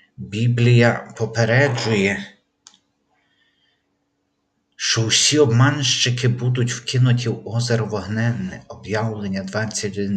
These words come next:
один вісім. Можливо, ви не вважаєте обман таким великим гріхом, але так вважає Бог. Об'явлення двадцять один двадцять сім.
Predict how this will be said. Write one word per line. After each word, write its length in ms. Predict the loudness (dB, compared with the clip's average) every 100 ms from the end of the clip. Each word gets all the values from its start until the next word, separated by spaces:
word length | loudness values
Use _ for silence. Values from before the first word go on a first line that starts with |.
| -6 -12 -12
один 360 | -10 -4 -4 -4
вісім. 540 | -4 -8 -8 -12 -16 -20 -16 -14 -10 2
Можливо, 440 | 4 6 6 8
ви 140 | 8 8
не 120 | 8
вважаєте 720 | 6 4 2 2 4 2 4
обман 420 | 2 2 2 2
таким 340 | 2 -2 -2 0
великим 460 | 0 0 0 -4
гріхом, 600 | -2 -6 -6 -6 -6 -8 -18 _ -20 -20 -10
але 260 | -6 -6
так 360 | -6 -8 -6 -6
вважає 640 | -6 -4 -2 -2 -2 -4 -6 -2
Бог. 440 | -2 -2 -10 -20 _ -20 -18 -18 -20 _ _
Об'явлення 720 | -12 -4 -4 -2 -2 -2 -4
двадцять 480 | -4 -4 -4 -6 -6
один 220 | -4 -4
двадцять 500 | -4 -6 -6 -10 -6
сім. 460 | -6 -6 -10 -12